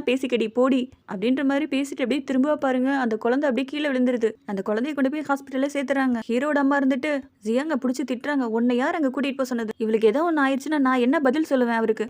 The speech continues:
தங்கச்சி பாத்துக்கிறது தான் நம்ம ஹீரோ இருக்கான்ல, அவளுக்கு ஏதோ ஒண்ணு ஆயிடுச்சுன்னா நான் என்ன பண்ணுவேன்?" அப்படின்ற மாதிரி அம்மா இந்த பக்கம் அப்படியே கால்ல விழுந்த, ஏதோ விழுந்த மாதிரி அப்படியே தையத்தக்கான்னு குதிக்கிறாங்க. நம்ம ஹீரோவும் அப்படியே ரூம்ல இருந்து வெளியில வரான். "அவளுக்கு ஒண்ணும் இல்ல, சின்னதா அடிபட்டிருக்கு, நீங்க போங்கன்னு" சொல்லிட்டு இவங்கள அப்படியே போக சொல்லிடுறான். மறுநாள்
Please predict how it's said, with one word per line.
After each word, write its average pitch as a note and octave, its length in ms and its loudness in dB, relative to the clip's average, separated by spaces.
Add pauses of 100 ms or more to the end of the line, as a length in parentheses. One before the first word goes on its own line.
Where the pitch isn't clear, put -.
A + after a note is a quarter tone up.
(140)
தங்கச்சி D#4+ 300 2
பாத்துக்கிறது C4 440 2
தான் C#4 160 0
நம்ம C4 200 2
ஹீரோ D4+ 320 2
இருக்கான்ல, B3 340 2 (200)
அவளுக்கு A#3 240 0
ஏதோ E4 180 4
ஒண்ணு F#4+ 40 0
ஆயிடுச்சுன்னா D4+ 320 0
நான் C4 140 2
என்ன C4 160 2
பண்ணுவேன்?" C4 280 2
அப்படின்ற B3+ 280 2
மாதிரி C#4 220 0
அம்மா A#3+ 220 0
இந்த C4 160 2
பக்கம் B3+ 280 -2
அப்படியே C#4+ 320 -2
கால்ல C4 300 0
விழுந்த, C4 400 0 (220)
ஏதோ G#3+ 200 0
விழுந்த C#4+ 320 0
மாதிரி D4+ 240 0
அப்படியே A#3+ 360 0
தையத்தக்கான்னு D#4 540 0
குதிக்கிறாங்க. C#4+ 600 2 (100)
நம்ம G3+ 240 -2
ஹீரோவும் C#4+ 360 -2
அப்படியே C#4+ 240 0
ரூம்ல C#4 180 0
இருந்து C#4+ 220 2
வெளியில C4 280 2
வரான். A#3+ 200 -2
"அவளுக்கு G3+ 320 -4
ஒண்ணும் C#4+ 200 0
இல்ல, C#4+ 180 0 (120)
சின்னதா C4 320 0
அடிபட்டிருக்கு, B3+ 500 -2
நீங்க A3+ 240 -2
போங்கன்னு" C4+ 260 2
சொல்லிட்டு C4 440 0 (640)
இவங்கள B3 280 2
அப்படியே D4 180 0
போக D4 260 -2
சொல்லிடுறான். A#3 320 0 (100)
மறுநாள் B3 480 -2